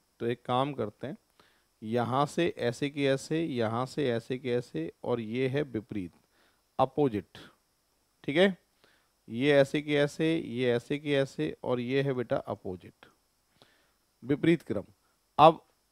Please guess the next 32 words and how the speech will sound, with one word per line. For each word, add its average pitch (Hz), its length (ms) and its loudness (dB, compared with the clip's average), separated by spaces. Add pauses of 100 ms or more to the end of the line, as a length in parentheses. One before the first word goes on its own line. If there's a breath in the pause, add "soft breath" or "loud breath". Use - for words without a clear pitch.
सेकंड 170 380 0
वाले 156 240 10
को 156 160 0
भी 160 140 4
एक 139 100 0
बार 147 140 6
चेक 131 300 2
कर 131 120 2
लेते 120 240 -2
हैं, 156 80 0
ये 147 100 2
क्रम 147 220 0
मिल 131 140 0
रहा 135 180 2
है 117 80 2
क्या 120 140 -4
हमारे 113 280 -4
पास 113 280 -4
में। 147 100 -8
फिर - 300 -6
अगर 127 260 0
मिल 135 220 0
जाएगा 143 300 6
तो 156 120 -4
फिर 151 160 -2
इसी 139 280 -6
क्रम 139 200 0
में 131 140 -2
आंसर 120 340 -4
जो 120 160 -2
है 117 140 -4
हमारा 110 380 -2